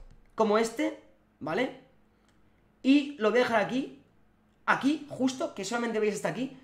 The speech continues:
porque no os quiero enseñar más. Os quiero crear hype, ¿vale? Es un correo en donde todos los domingos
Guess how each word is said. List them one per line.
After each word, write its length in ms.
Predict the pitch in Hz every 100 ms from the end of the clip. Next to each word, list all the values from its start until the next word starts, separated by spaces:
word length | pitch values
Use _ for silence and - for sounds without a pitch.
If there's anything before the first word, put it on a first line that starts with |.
| _ _
porque 200 | - 165
no 60 | 151
os 60 | 175
quiero 160 | 190
enseñar 240 | 151 147 135
más. 400 | 151 - - - _
Os 160 | 151 147
quiero 240 | 165 165
crear 240 | 165 156
hype, 420 | - 165 131 - - -
¿vale? 400 | 113 120 175 - - - - - _
Es 160 | 294
un 140 | 302 311
correo 500 | 269 233 226 254 - -
en 200 | 208 196
donde 280 | 202 196 196
todos 520 | 196 247 262 180 165
los 160 | 170 156
domingos 800 | 170 180 185 220 294 285 -